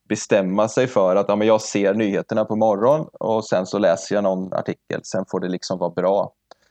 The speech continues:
Eh, och sen har vi också tipsat dem om att det är tillfälle, om, om man jämför med att man är långtidsskadad, att det kan vara att man kan utveckla andra färdigheter.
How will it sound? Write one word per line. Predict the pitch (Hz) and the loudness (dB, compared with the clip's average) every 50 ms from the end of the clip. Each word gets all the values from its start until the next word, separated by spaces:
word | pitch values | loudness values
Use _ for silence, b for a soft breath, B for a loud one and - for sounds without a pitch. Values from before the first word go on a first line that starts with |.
| b b b b b b b b _ - - | b b b b b b b b _ -8 -4
Eh, | 87 87 87 87 87 90 | -2 -2 0 0 2 2
och | 90 98 - | 0 0 0
sen | - 107 110 | 2 2 4
har | 113 | 4
vi | 127 127 | 4 4
också | 117 117 - - 117 | 4 2 0 -2 -2
tipsat | - - 123 120 - - 110 107 - | 0 0 -2 -2 0 -2 -2 0 0
dem | 113 113 | 0 2
om | 110 107 107 110 | 2 2 4 2
att | 110 110 - | 2 0 0
det | 110 | -2
är | 104 | -2
tillfälle, | 104 - - 117 107 98 - - 104 101 98 98 101 104 101 92 73 60 - | -2 -2 -2 -2 -2 -2 0 0 2 2 2 2 2 2 2 2 0 -2 -4
om, | - - 98 104 | -2 -2 -2 -2
om | 98 - - 104 | -2 -4 -2 0
man | 104 104 | 0 2
jämför | 104 98 92 - 110 101 | 2 0 0 0 0 2
med | 104 98 | 2 2
att | 95 101 | 0 0
man | 101 101 | 0 0
är | 101 | 0
långtidsskadad, | 104 110 104 95 92 - - 98 95 95 95 - - - - 95 90 90 90 107 110 | 2 0 0 -2 -4 -6 -4 -4 -4 -4 -6 -10 -8 -4 -2 0 0 0 0 0 -2
att | 107 107 - - | -2 -2 -4 -6
det | - - | -10 -6
kan | - 104 98 | -4 -4 -2
vara | 98 95 92 92 | 0 0 0 -2
att | - - | -2 -4
man | 95 92 - | -6 -6 -6
kan | - 92 92 90 - - _ _ _ | -4 -4 -4 -6 -8 -12 _ _ _
utveckla | - 107 98 92 - - - 101 101 - - 90 | -4 -2 -2 -2 -4 -4 -6 -6 -4 -2 -4 -2
andra | - - 110 107 101 92 95 98 107 123 | 0 0 0 0 0 -2 0 2 2 2
färdigheter. | 120 - 135 123 113 110 104 107 110 104 95 - - 113 117 135 143 | 4 4 4 4 4 4 2 0 0 0 -2 -2 0 0 0 0 0